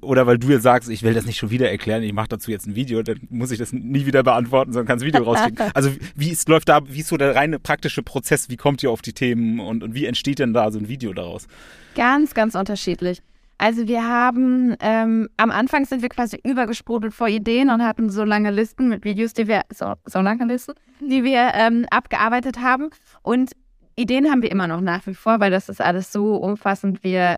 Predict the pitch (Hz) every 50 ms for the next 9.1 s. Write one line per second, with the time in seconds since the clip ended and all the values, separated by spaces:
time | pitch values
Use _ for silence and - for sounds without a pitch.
0 | - - - 190 190 196 202 202 208 190 190 190 185 196 214 226 220 208 208 -
1 | - 202 208 202 185 190 202 - - 196 185 - - - 196 196 208 - 220 196
2 | 196 185 185 - - 185 190 196 185 - - 185 180 - - 180 170 170 180 180
3 | 175 170 175 175 165 156 156 - - - - 175 180 165 147 143 135 131 127 151
4 | 160 156 - 127 120 117 117 - - 175 190 202 233 247 285 320 - _ _ _
5 | _ _ _ - 226 220 202 220 220 233 247 247 240 233 226 220 190 - 208 214
6 | 214 214 208 - 214 208 208 214 220 226 226 214 - 220 202 - 185 190 - -
7 | _ _ _ _ - - 233 233 240 220 - 180 175 185 196 233 262 226 240 202
8 | - 220 196 185 196 196 208 214 202 202 196 196 202 196 - 208 190 190 190 190
9 | 185